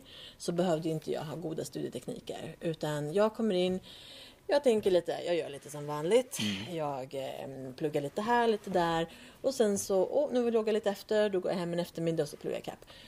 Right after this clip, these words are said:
Speaker 1: Det går inte när
Speaker 2: Nej.
Speaker 1: man är på universitet på den nivån på civilingenjör som, som jag var. En,
Speaker 2: Nej.
Speaker 1: också en av de jobbigare civilingenjörsutbildningarna.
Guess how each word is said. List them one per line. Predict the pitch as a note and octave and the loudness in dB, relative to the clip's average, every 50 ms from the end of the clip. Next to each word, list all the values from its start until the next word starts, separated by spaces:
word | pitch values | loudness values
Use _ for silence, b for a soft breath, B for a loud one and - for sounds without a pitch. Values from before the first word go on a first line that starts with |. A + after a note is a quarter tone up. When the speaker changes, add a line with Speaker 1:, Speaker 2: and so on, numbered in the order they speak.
| B B | B B
Speaker 1:
Det | F3+ D#3+ D#3+ A3 G#3+ G#3 | -6 0 4 4 4 6
går | F3+ F#3 F#3+ G#3 G3 | 4 4 4 4 4
inte | E3+ D3+ C#3+ - - - - - - _ | 4 2 0 -4 -10 -14 -14 -18 -20 _
när | - - - | -6 0 2
Speaker 2:
Nej. | G2+ - F2+ | 2 2 2
Speaker 1:
man | - - | 0 -2
är | - | -6
på | - - C#3+ | -6 -8 -6
universitet | D3 C#3+ C#3+ D3 D3 - - B2 B2 - - - | -6 -6 -6 -6 -6 -6 -6 -6 -6 -6 -8 -8
på | - D3+ | -8 -6
den | C#3+ C3+ C#3+ | -4 -4 -6
nivån | C#3+ D3 - C3+ C#3 D3+ | -6 -6 -6 -6 -8 -8
på | - D3 | -10 -8
civilingenjör | - D3 D3+ D#3 - - - E3 E3 - - - | -4 -4 -4 -4 -4 -6 -6 -6 -6 -6 -6 -8
som, | - - C#3 C3+ - - | -10 -10 -10 -10 -12 -12
som | - - D3+ C#3 | -12 -10 -8 -8
jag | C#3+ - | -8 -8
var. | - - - - | -8 -10 -10 -8
En, | E3 D#3+ | -4 -2
Speaker 2:
Nej. | - - - - - | -2 -2 -2 -4 -8
Speaker 1:
också | - - - - C#3+ D3+ - - | -12 -12 -12 -12 -12 -12 -10 -8
en | - E3 - | -8 -6 -6
av | - - - | -8 -8 -8
de | - | -6
jobbigare | E3+ - E3 F3 - - - F#3+ G3 F#3+ | -4 -4 -4 -4 -4 -4 -2 0 0 0
civilingenjörsutbildningarna. | F#3+ - F#3+ F3+ E3 - - D3 - - E3+ - - A2 G2+ - - - - | 0 0 0 0 0 0 -4 -10 -12 -14 -16 -16 -14 -14 -12 -12 -12 -14 -14